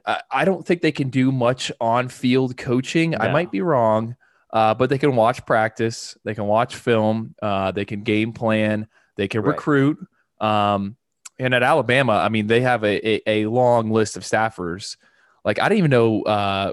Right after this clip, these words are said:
Speaker 1: who was it? Mike Stoops, who just got hired by F A U. Like, he was an analyst at, <laughs>
Speaker 2: Correct.
Speaker 1: at Oklahoma. I was like, "What?" Um,
Speaker 2: Correct.
Speaker 1: and,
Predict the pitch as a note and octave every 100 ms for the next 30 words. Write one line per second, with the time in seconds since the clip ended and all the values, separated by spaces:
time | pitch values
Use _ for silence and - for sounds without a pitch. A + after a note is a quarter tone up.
0 | - C3+ C#3 A2 F#2+ A#2+ C#3 - C3 C#3
1 | C3 A#2+ A#2 A#2 A#2+ A#2+ A2 A2+ A#2+ A#2
2 | C3+ G#2 B2 E3 C#3 A2 A#2+ C3+ C3 A2
3 | G#2+ - _ _ A#2+ - - G#2 F#2 F#2
4 | - C3+ B2+ B2+ A#2+ B2+ C#3 C3 A#2+ F#2+
5 | G#2+ F3 A3+ F3 - _ _ A#2 A2+ G#2+
6 | G2 F#2+ G2+ D#3+ F#3 _ _ - A#2+ A#2
7 | A2+ A2+